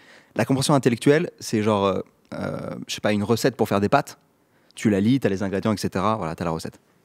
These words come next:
Expérientielle, c'est que tu vas faire les pâtes une fois, deux fois, et genre, tu vas comprendre des choses. Ton corps va comprendre des trucs, tu vois, genre, tu vas, c'est une autre compréhension. Si je te dis, euh, que, euh, les atomes qui te composent,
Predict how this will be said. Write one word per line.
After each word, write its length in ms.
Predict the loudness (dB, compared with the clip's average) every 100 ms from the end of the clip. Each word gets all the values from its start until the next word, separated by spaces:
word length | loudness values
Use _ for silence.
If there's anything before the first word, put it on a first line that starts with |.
| -6
Expérientielle, 500 | 2 4 4 2 2
c'est 100 | 2
que 40 |
tu 60 | 0
vas 60 |
faire 120 | 2
les 100 | 2
pâtes 340 | 4 2 0 -12 -6
une 120 | -4
fois, 300 | 0 2 4
deux 120 | 2 2
fois, 300 | 4 4 4
et 20 |
genre, 120 | 0
tu 100 | -2
vas 80 | -2
comprendre 460 | 2 2 2 0
des 60 | 2
choses. 200 | -2 -4
Ton 120 | -4
corps 260 | 0 2 4
va 100 | 2
comprendre 320 | -2 0 0
des 80 | 0
trucs, 220 | -2 -6
tu 100 | -4
vois, 100 | -4
genre, 120 | -2
tu 100 | -4 -6
vas, 200 | -6 -8 _ _
c'est 140 | 2 4
une 120 | 4
autre 140 | 4
compréhension. 400 | 0 -2 -4 -6 -16 _ _ _ _ _ _ _ -6
Si 180 | -2
je 60 | 0
te 80 | 2
dis, 320 | 2 2 -2 -6 _ _ _ _ -2
euh, 340 | 2 2 2 0
que, 160 | 2
euh, 460 | 4 4 4 2 -2 -10 _ -2
les 380 | 2 2 4
atomes 320 | 4 6 4 2
qui 100 | 0
te 80 |
composent, 480 | 0 0 2 2 0